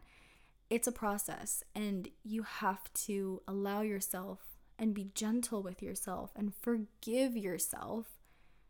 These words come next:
for feeling how you feel, because the way you're feeling is the most natural feeling,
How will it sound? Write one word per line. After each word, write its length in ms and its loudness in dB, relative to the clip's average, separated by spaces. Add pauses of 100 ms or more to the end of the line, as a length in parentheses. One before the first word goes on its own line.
(120)
for 160 -2
feeling 460 4
how 140 -2
you 160 -4
feel, 420 -10 (840)
because 560 0
the 140 2
way 200 4
you're 200 4
feeling 680 2
is 220 0
the 100 -4
most 320 0
natural 480 -2
feeling, 540 -10